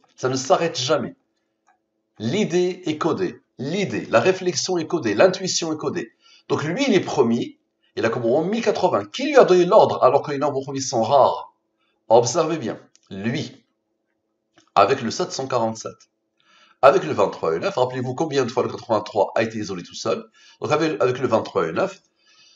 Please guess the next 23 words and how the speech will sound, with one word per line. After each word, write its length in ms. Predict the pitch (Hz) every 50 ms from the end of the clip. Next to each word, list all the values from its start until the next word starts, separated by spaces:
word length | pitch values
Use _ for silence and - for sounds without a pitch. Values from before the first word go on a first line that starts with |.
| _ _ _ _ _
dans 100 | - 127
ce 160 | 123 113 - 214
nombre, 340 | 214 175 135 110 92 - -
ce 100 | - -
nombre 220 | 165 208 269 254 -
c'est 180 | - - 101
quoi ? 300 | - - 98 82 - - - -
De 80 | 110
plus 420 | 104 - - 127 147 220 220 156 160
en 140 | 156 139 120
plus 600 | - 117 117 110 113 120 120 - - - _ _
d'Occidentaux 680 | - - - - - - 131 110 110 113 110 110 107 104
subjugués 480 | - - - - - 117 113 117 117 117
par 200 | - - 95 -
la 80 | -
foi 220 | - - - 120 113
du 120 | - 90
peuple 220 | - 127 - 98
martyr 380 | 90 92 90 - - - - -
palestinien 500 | - 104 92 90 - - 90 90 117 135
s'intéressent 420 | - - 98 - - 104 113 117
à 40 | 135 131
l'islam. 320 | 127 - - - - -